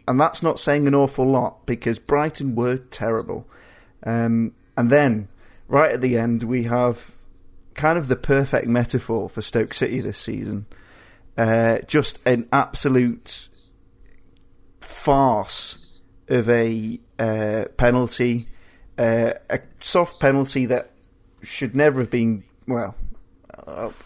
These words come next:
I don't know, maybe I'm being harsh there. A very soft penalty anyway.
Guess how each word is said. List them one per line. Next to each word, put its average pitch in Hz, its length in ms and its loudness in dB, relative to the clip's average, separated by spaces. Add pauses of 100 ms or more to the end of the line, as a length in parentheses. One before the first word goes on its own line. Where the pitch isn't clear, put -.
(100)
I 113 100 -4
don't 113 140 -8
know, 107 120 -6
maybe 117 320 0
I'm 117 60 0
being 120 200 0
harsh 113 260 2
there. 113 140 0 (720)
A 151 80 6
very 147 360 4
soft - 220 0
penalty 117 320 4
anyway. 113 380 4